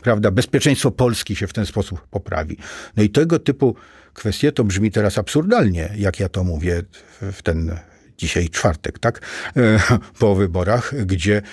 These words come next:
e, obejrzeliśmy film Reset na przykład w kampanii wyborczej. E, i w zasadzie nie ma wątpliwości co do tego, że wszelkie tego typu pomysły są, są po prostu wbrew polskim interesom, ale one,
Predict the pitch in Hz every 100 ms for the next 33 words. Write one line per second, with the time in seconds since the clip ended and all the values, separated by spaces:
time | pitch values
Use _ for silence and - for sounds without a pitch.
0 | - - 104 101 110 - 101 104 101 98
1 | - 101 - 92 87 87 87 120 101 -
2 | 90 - 82 - - - 85 - 85 82
3 | - - 101 101 80 78 78 80 73 -
4 | 104 127 - - - - - 120 117 117
5 | 113 - 104 101 107 104 104 90 87 101
6 | 110 101 117 110 107 101 98 101 107 107
7 | 113 95 110 104 117 - 98 107 95 92
8 | 98 117 104 - 143 131 120 92 104 101
9 | 107 92 90 104 101 101 113 101 104 104
10 | - _ - - 104 113 110 104 - 101
11 | 90 120 107 107 101 - 110 117 160 190
12 | 135 104 - - 107 123 120 120